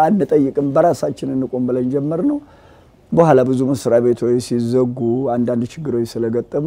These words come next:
የግድ ደግሞ እርዳታ ሰጪዎችን ጠየቅን። እነሱም አጥጋቢ ሁኔታ አይሰጡም። እና ይህንን ስራ መቼም እግዚአብሔር ልቦና ለሰጠው ሰው ይሄ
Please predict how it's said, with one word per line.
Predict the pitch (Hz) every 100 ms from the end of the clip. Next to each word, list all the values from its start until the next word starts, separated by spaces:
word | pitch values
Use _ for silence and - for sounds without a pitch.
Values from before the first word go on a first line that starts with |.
| 190
የግድ | 147 131 123 127
ደግሞ | 127 160
እርዳታ | 185 147 143 127
ሰጪዎችን | 131 120 113 113 120 123
ጠየቅን። | 135 156 156 254
እነሱም | 143 131 143
አጥጋቢ | 139 135 139 139
ሁኔታ | 135 139 139 127
አይሰጡም። | 123 127 151 - 269 262 - _ - - _ _ _ _
እና | 131 113 131 156
ይህንን | 143 143 135 147 143
ስራ | 135 - 131 127 120 110 104 101 -
መቼም | 113 113 120 123 120 110 107 98
እግዚአብሔር | 104 113 113 113 120
ልቦና | 120 123 123 123
ለሰጠው | 120 120 123 - 131
ሰው | - 135
ይሄ | 135 139